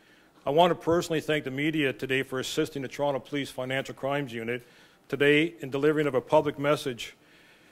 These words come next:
involving A T M skimming devices that have been seized from A T M machines located within hospitals. Since late November,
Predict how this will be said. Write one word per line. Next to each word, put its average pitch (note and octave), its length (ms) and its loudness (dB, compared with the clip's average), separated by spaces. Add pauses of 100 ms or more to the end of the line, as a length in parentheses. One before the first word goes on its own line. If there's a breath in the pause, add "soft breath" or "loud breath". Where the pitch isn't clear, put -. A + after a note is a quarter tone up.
(100)
involving C#3 420 2
A D#3 140 2
T E3 200 -4
M D3+ 140 2
skimming E3+ 320 2
devices C3 540 0
that B2+ 100 -2
have C3 160 2
been B2+ 100 -8
seized E3 440 -6
from C3+ 160 -4
A D#3 100 2
T D3+ 180 -6
M D#3 120 0
machines C3 400 -6
located C3+ 460 -4
within B2 440 -6
hospitals. A#2 720 -6 (800 soft breath)
Since E3 300 -2
late F#3+ 200 4
November, D#3+ 720 4